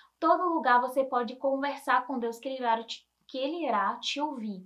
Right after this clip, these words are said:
E irá atender o seu pedido, mas de acordo com a vontade dele, porque ele sabe aquilo que é melhor pra cada um de nós. Deus, ele sabe de todas as coisas, ele é onisciente.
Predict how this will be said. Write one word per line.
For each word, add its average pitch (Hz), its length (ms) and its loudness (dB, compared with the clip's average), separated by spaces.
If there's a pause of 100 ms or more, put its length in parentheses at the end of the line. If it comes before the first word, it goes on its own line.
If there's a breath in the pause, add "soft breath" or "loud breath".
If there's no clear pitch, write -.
E 330 240 -2
irá 247 420 6
atender 262 380 0
o 311 80 4
seu 320 200 -4
pedido, 233 580 -4
mas 233 440 -2
de 233 140 -4
acordo 269 480 0
com 277 220 -2
a 277 80 -2
vontade 269 480 0
dele, 226 260 -2
porque 254 300 -8
ele 339 160 -2
sabe 285 440 4
aquilo 277 360 -6
que 285 100 -8
é 277 60 -4
melhor 247 320 -2
pra 262 140 0
cada 302 440 4
um 262 260 -2 (300 loud breath)
de 269 140 -4
nós. 240 360 4
Deus, 254 300 0
ele 294 160 -4
sabe 254 320 -2
de 269 160 -8
todas 269 320 -4
as 302 180 -8
coisas, 233 440 -2
ele 233 240 -2
é 233 180 0
onisciente. 269 920 -4